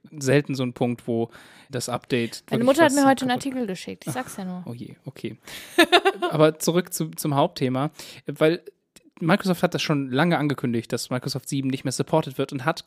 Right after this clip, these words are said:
Speaker 1: es angeboten, dass man sein, mit seinem Microsoft, Mi-, Microsoft, <laughs> mit seinem Windows sieben kostenlos auf Windows, erst auf Windows acht und dann kostenlos auch auf Windows zehn upgraden darf.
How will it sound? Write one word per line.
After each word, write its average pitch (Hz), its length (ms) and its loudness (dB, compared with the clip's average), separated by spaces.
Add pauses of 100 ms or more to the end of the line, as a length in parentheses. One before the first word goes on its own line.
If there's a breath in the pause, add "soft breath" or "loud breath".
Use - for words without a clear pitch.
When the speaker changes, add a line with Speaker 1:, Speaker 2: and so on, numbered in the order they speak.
(220)
Speaker 1:
es - 300 -6
angeboten, 170 680 2
dass 156 220 -2
man 139 200 0 (260 loud breath)
sein, 123 380 0 (100)
mit 135 120 -4
seinem 135 200 0
Microsoft, 156 440 0
Mi-, 110 220 -4
Microsoft, 113 640 -6
<laughs> - 40 -18
mit - 40 -6
seinem 208 260 8
Windows 160 340 8
sieben 139 340 2 (720 loud breath)
kostenlos 143 760 4
auf 135 420 0 (140)
Windows, 143 440 2
erst 147 220 -2
auf 147 100 -2
Windows 131 200 0
acht 180 360 -2
und 156 160 -2
dann 165 160 2
kostenlos 170 380 0
auch 143 120 -4
auf 147 120 -4
Windows 156 300 0
zehn 170 400 0
upgraden 123 580 2
darf. 104 400 -4